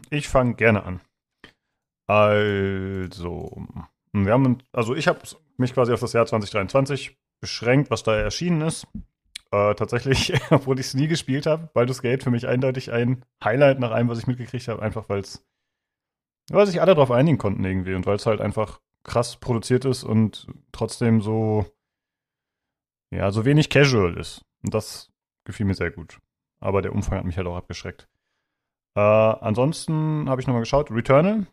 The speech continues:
die P-C-Version, kam Anfang zwanzig dreiundzwanzig raus. Auch wenn ich's jetzt nicht ewig lang gespielt hab, weil's halt nicht so diesen krassen Umfang hat, fand ich's einfach fantastisch und super beeindruckend, einfach sehr, sehr stimmig, hat mir sehr gut gefallen.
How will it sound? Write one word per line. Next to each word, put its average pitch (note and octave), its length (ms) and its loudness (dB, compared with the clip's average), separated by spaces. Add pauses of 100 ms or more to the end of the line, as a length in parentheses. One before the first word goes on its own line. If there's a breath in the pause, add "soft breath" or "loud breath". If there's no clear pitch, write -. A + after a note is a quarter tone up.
die C3 80 -4
P-C-Version, D#3+ 760 -4
kam C3+ 280 2
Anfang C3+ 240 -4
zwanzig C3 260 -4
dreiundzwanzig B2+ 500 -4
raus. B2 300 -4
Auch A2+ 200 0
wenn A2+ 200 4
ich's - 160 -8
jetzt - 200 -2
nicht G#2+ 200 -2
ewig A#2+ 200 -2
lang A2 200 4
gespielt D#3 360 -4
hab, D#3 300 0 (300)
weil's F#2+ 220 -6
halt G2+ 140 -2
nicht G#2 140 -4
so G#2+ 160 -2
diesen G2+ 200 -2
krassen - 220 -4
Umfang C3+ 220 0
hat, B2+ 220 -2 (500)
fand A2 180 4
ich's A2 140 -4
einfach G2+ 280 -4
fantastisch A2 580 -6
und G2 380 -6 (100)
super A#2+ 180 0
beeindruckend, G#2+ 580 0
einfach F#2+ 220 -6
sehr, F#2+ 240 -2
sehr G2 120 -2
stimmig, D#3 340 -4
hat - 100 -6
mir G2+ 100 2
sehr G#2 300 0
gut E3 140 -8
gefallen. D#3 400 0